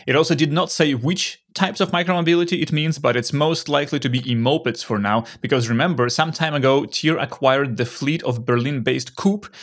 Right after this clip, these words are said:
and it is already offering e-mopeds in the German capital. I would also expect to see Tier e-bikes on the streets soon enough, but that's probably something for a later date.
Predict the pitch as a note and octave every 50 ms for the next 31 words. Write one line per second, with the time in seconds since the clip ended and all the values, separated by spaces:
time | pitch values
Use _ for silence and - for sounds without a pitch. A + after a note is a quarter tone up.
0 | - - - - C#3+ C#3+ D3 D#3 D3+ D#3+ D#3 D3 - C#3 C3+ C#3+ C3+ C3 C3+ -
1 | C3+ B2+ - C#3 C3 C3 C3 C3 B2+ B2 B2 B2 B2+ B2+ A#2+ - - A#2+ G#2 G2
2 | - G#2 - G#2+ G2 G2+ F#2+ G2 - - A#2 A#2 A#2+ - G#2+ G2 F#2 F2+ - -
3 | _ - - - - - - D#3 F#3 F#3+ F#3+ G#3+ A3 - G3+ F3+ - - - F3
4 | E3 E3 E3 - C#3+ - - D#3 D3+ - - - C#3+ D3 C#3+ - C#3+ C#3+ C#3 D3+
5 | F3 F#3+ F#3+ - - D#3+ E3 E3+ E3 - - E3+ F3 - - - E3+ E3 E3 E3
6 | F3 E3+ D#3+ C#3+ A#2+ A2+ A#2+ A#2+ A2+ B2+ B2+ B2+ B2+ - C3+ B2 A#2+ A2+ A2+ A2+
7 | - - A2 G2 G2+ - G#2+ G#2+ - - G#2 - - G2 G2 G2+ G2+ G#2 G2+ G2+
8 | G#2 - G#2+ G2 G2 F#2+ - - - -